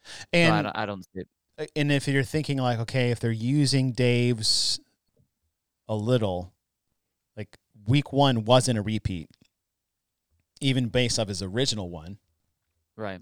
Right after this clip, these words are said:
Speaker 2: Week two obviously is Dave's. Week three, I don't see him repeating a workout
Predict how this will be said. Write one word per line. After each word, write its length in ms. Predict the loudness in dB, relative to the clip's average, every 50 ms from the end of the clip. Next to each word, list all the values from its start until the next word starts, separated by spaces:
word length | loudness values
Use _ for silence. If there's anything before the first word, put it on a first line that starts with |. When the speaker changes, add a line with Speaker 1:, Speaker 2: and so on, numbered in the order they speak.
| _ _
Speaker 2:
Week 220 | -4 -4 -4 -2 0
two 220 | 2 4 6 6
obviously 400 | 6 6 4 2 0 -2 -2 0
is 120 | -2 -2 -2
Dave's. 440 | -4 -8 -8 -8 -10 -12 -14 -14 _ _ _ _ _ _ _ _ _ _ _ _ _ _ _ _ _ _ _ _ _ -2
Week 160 | -2 -2 -2
three, 520 | -2 -2 -2 0 2 2 2 2 0 -2 -4 _ _ _ _ _ _ _ _ _ -20 -20 -20 -20 -20 _ _ _ _ -2
I 60 | 2 2
don't 140 | 2 2
see 200 | 2 2 2 4
him 420 | 4 4 4 4 4 2 -2 -4 -6 _ _ _ _ _ _ _ _ _ _ _ _ _ _ _ _ _ _ _ _ _ _ _
repeating 560 | -4 0 0 0 2 0 0 0 2 2 4 2
a 60 | 2
workout 720 | 2 4 4 4 4 4 4 4 4 6 4 4 2 0